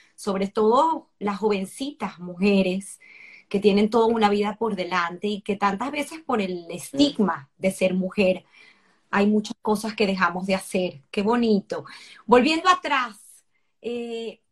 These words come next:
Speaker 1: en tu vida hay, pasan muchas cosas y me llamó mucho la atención en tu historia, eh, este punto de inflexión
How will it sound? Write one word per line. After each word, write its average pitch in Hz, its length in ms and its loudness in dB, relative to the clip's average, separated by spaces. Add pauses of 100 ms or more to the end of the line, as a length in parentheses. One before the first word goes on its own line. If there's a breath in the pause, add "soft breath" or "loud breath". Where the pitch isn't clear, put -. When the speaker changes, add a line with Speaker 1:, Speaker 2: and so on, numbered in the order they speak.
Speaker 1:
en 240 220 -8
tu 262 120 -10
vida 262 280 -4 (100)
hay, 247 240 -6 (180)
pasan 277 420 -2
muchas 208 340 -14
cosas 208 500 -8
y 196 180 -6
me 190 140 0
llamó 202 240 0
mucho 240 380 -2
la 226 80 0
atención 208 640 0
en 202 140 0
tu 214 140 -2
historia, 190 760 -2 (500 soft breath)
eh, 202 400 2
este 220 960 2 (520)
punto 269 340 0
de 240 100 0
inflexión 202 920 -4